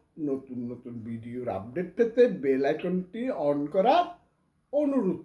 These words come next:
করছি। পুরুষের সেক্স পাওয়ার কমে যাওয়ার পাঁচটি প্রধান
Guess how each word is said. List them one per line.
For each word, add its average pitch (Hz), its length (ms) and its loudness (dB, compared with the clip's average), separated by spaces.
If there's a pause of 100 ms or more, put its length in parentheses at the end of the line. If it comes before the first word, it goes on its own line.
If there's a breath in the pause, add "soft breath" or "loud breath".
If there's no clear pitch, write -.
(100)
করছি। - 400 -16 (4000)
পুরুষের 190 800 6 (720)
সেক্স 151 320 -2 (220)
পাওয়ার 185 380 4 (200)
কমে 165 360 2
যাওয়ার 160 340 6 (180)
পাঁচটি 165 480 -8 (220)
প্রধান 180 360 2